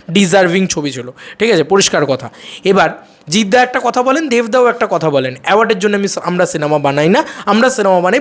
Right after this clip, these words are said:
বক্স অফিসের জন্যে।" এবং যে ছবিগুলো অ্যাওয়ার্ডের জন্য সিনেমা বানায়, like বেলাইন বা মানিকবাবুর মেঘ না কি আছে,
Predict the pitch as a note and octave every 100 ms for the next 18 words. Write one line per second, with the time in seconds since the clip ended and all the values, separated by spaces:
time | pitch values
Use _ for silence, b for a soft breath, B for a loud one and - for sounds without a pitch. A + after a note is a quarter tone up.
0 | A#3+ F#3 - G#3+ F3+ D#3 C#3 C#3 A#2+ B2
1 | B B B A3 A3 A3+ A3+ C#4 A#3+ A#3
2 | C#4 D4+ C4 A#3 A#3 G#3+ A#3 A3+ A3 F#3+
3 | F#3+ G3+ B3+ G3+ B B A#3+ G3 C#3+ F#3+
4 | F#3+ E3+ D#3 D3+ D3 B B F3+ F3+ F3+
5 | F3 - _ G3 A3 G#3+ E3 E3 E3 D#3
6 | D#3 F#3 F3 G3+ D#3 - C#3+